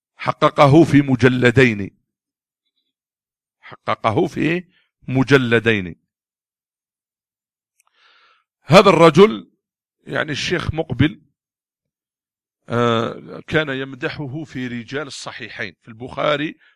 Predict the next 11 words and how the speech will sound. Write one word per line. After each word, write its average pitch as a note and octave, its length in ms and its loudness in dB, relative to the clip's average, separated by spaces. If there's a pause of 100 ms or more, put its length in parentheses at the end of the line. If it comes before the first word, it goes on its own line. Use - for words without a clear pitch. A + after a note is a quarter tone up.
(120)
ومسلم، C3+ 680 -8 (460)
ويقول: D#3+ 560 -4
"من D3+ 180 -12
أقوى D#3 340 -6
الناس E3+ 340 -8
عندي"، A2+ 400 -12 (1160)
وصح، - 600 -14 (720)
رجل C#3+ 440 -2
من B2+ 160 -10
أقوى - 480 0 (100)
الناس. G#2+ 560 -10